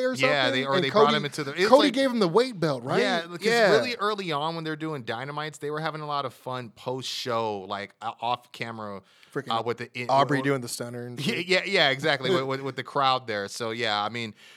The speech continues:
Speaker 2: um, no, it wa-, wasn't bad. Like, uh, you could tell whoever that guy was next to him was just, like, really trying to get the plug. <laughs>
Speaker 1: He's like, "Hey, hey, but, but you was looking at me when you said it."
Speaker 2: Yeah,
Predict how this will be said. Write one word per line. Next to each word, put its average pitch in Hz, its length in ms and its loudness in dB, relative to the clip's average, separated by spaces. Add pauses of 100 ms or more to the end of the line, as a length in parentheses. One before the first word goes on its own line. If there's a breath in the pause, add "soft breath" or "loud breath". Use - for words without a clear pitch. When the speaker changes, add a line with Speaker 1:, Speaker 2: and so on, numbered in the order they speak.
(160 loud breath)
Speaker 2:
um, 107 480 0
no, 226 220 0
it 185 280 -6
wa-, 190 160 -2
wasn't 175 300 -4
bad. 139 280 2
Like, 127 280 0
uh, 117 360 0 (440)
you 156 120 -8
could 151 100 -8
tell 143 240 2
whoever 127 240 0
that 120 160 -2
guy 117 220 2
was 110 260 -4
next 113 260 -8
to 113 80 -10
him 101 120 -8
was 98 140 -14
just, 104 220 -14
like, 98 160 -10
really 107 160 -6
trying 104 200 -10
to - 40 -12
get 101 120 -12
the - 80 -20
plug. 107 360 -6 (160)
<laughs> - 220 -18
Speaker 1:
He's 208 140 0
like, 208 180 0 (100)
"Hey, 185 100 0 (300 soft breath)
hey, 202 140 8
but, 175 180 6 (100)
but 165 180 2
you 220 100 4
was 226 160 2
looking 220 160 4
at 202 160 6
me 226 160 0
when 214 140 0
you 175 60 -2
said 240 280 4
it." 220 80 -2
Speaker 2:
Yeah, 160 160 2